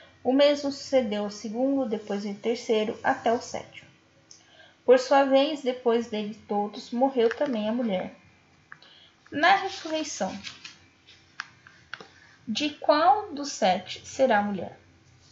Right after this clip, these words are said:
uma vez que todos a tiveram? Respondeu-lhe Jesus: "Errais, não compreendendo as Escrituras, nem o poder de Deus. Na ressurreição,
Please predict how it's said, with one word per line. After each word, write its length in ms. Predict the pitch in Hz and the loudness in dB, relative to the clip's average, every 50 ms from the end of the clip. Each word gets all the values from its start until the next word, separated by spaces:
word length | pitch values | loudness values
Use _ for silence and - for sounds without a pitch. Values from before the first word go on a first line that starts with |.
| - - - - - - - - _ - | -20 -20 -20 -20 -20 -20 -20 -20 _ -4
uma 260 | - 233 240 247 254 | 0 4 6 6 6
vez 400 | 240 240 233 247 262 285 277 - | 6 4 2 2 2 0 -4 -8
que 160 | - - 311 | -10 -10 -12
todos 640 | - - - - 240 226 220 220 220 240 277 269 - - - - | -12 -4 0 2 4 4 4 2 -2 -4 -6 -8 -10 -12 -10 -8
a 100 | 202 190 | -8 -8
tiveram? 560 | - - - 202 202 226 226 214 185 127 104 - - - - _ _ _ _ - - - _ _ _ _ _ - - - - - - - _ | -8 -10 -10 -4 0 2 2 2 2 -2 -8 -14 -20 -20 -20 _ _ _ _ -20 -20 -20 _ _ _ _ _ -20 -20 -20 -20 -20 -20 -10 _
Respondeu-lhe 640 | 359 349 - - 185 370 330 262 240 233 233 226 240 | -8 -4 0 0 2 4 4 6 6 6 6 4 0
Jesus: 640 | 233 247 247 247 214 196 170 160 - - - - - - _ _ _ _ _ | 0 -2 -2 -2 -4 -6 -10 -12 -12 -14 -16 -16 -16 -20 _ _ _ _ _
"Errais, 800 | - 220 226 208 202 202 185 190 190 233 269 - - - - - _ _ _ _ _ - - - - _ _ | 2 4 4 6 6 4 4 4 2 0 -4 -8 -12 -18 -20 -20 _ _ _ _ _ -20 -20 -20 -20 _ _
não 200 | 262 277 294 311 | 2 2 2 2
compreendendo 600 | 311 - 302 302 - 320 302 294 269 247 247 247 | 2 -2 -4 -4 -4 -2 0 2 4 4 4 4
as 160 | 247 240 240 254 | 0 -2 -4 -6
Escrituras, 880 | 240 - - - 285 277 - - 220 214 214 208 208 220 - - - - | -10 -10 -8 -8 -8 -8 -8 -8 -6 -6 -4 -6 -6 -6 -8 -12 -10 -4
nem 280 | 226 233 277 330 370 370 | 0 0 0 0 0 -2
o 40 | |
poder 380 | 370 - - 320 - 214 190 190 | -4 -6 -6 -6 -4 -2 -4 -2
de 140 | 185 202 185 | -4 -6 -10
Deus. 480 | - - 185 185 196 - - - - - _ _ _ _ _ _ _ _ _ _ _ _ _ _ _ _ _ _ _ _ _ _ _ _ - | -10 -10 -12 -12 -12 -14 -16 -18 -18 -20 _ _ _ _ _ _ _ _ _ _ _ _ _ _ _ _ _ _ _ _ _ _ _ _ 2
Na 140 | - 208 | 4 4
ressurreição, 840 | 220 220 220 226 - 233 226 214 220 - - 233 233 254 269 277 277 | 4 4 0 0 0 0 0 0 -4 -4 -2 0 2 2 2 0 0